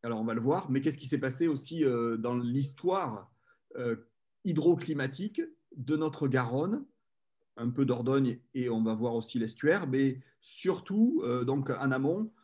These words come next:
Alors, les références historiques, euh, ben, c'est celle de Jules Serret, par exemple, qui a fait un, un, un recensement des, des débordements de la Garonne dans la Genée. Alors, la Genée est quand même assez centrale pour avoir une idée sur l'ensemble du, du, de la Garonne.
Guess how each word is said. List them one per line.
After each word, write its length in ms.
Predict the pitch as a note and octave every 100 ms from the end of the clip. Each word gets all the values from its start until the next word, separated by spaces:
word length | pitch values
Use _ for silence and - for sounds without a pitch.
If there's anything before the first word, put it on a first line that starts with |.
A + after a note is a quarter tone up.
| - -
Alors, 160 | B2+
les 100 | C3
références 460 | E3 E3+ F#3 F#3 F3+
historiques, 380 | - E3+ F3 D#3+
euh, 100 | C#3
ben, 160 | C#3
c'est 220 | C#3 C#3+ C3+
celle 240 | D3 C#3
de 200 | C3 B2+
Jules 260 | A#2 F3+ D#3
Serret, 360 | - D#3+ E3
par 160 | E3 C3
exemple, 300 | C3 D3+ C#3+
qui 100 | B2
a 40 |
fait 200 | B2 C3+
un, 240 | B2+ A#2 A#2+ _ - _ _
un, 100 | B2+
un 220 | C3 C#3
recensement 560 | B2+ D3+ D3+ D#3 - D#3+
des, 180 | C#3+ C3+
des 240 | B2 C3
débordements 540 | B2+ D3 D3+ C#3+ D3+ D3
de 60 |
la 80 | C3+
Garonne 320 | C3 C3+ C#3+
dans 120 | C3 B2+
la 120 | B2
Genée. 400 | B2+ C3 G3+ -
Alors, 160 | A2+ A2
la 120 | A#2
Genée 180 | A#2 A#2+
est 60 |
quand 100 | A2+
même 100 | A#2
assez 180 | A2 B2
centrale 380 | A#2+ A#2 A#2+ A#2 _ - - _
pour 140 | B2
avoir 300 | A#2+ C3 C3 - - - _ _ -
une 100 | G3
idée 220 | F#3+ F#3+
sur 200 | F#3 D3+
l'ensemble 560 | D#3 C#3 D#3+ D3+ A#2 G2+ _ _
du, 360 | D3 C3+ C#3+ C3+
du, 220 | C3+ C3+
de 100 | C3
la 100 | B2+
Garonne. 420 | B2 B2+ G3 F3+